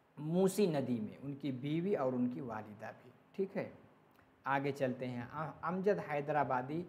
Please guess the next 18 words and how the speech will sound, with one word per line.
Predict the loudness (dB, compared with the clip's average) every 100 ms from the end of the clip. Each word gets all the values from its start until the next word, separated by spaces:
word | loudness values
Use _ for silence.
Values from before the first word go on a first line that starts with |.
| -10 -20 -20 -20 -20 -2
किस | 0 0
सिन्फ | 0 0 -2 -2
के | 0
मशहूर | 2 0 -2 -2 -2
शायर | 0 0 2 2
हैं? | 0
यानी | -2 0
रुबाई | 4 4 6 4 2
को। | -2 -2 4
रुबाई | 6 8 8 6
किसको | -2 0 2
कहते | 2 0
हैं? | -4 -4 -10 -20 -20 _
कोई | 6 10
एक | 10 8 2 -18 -16
शेर | -6 2 4 4
है | 0
जिसमें | -2 -2 -2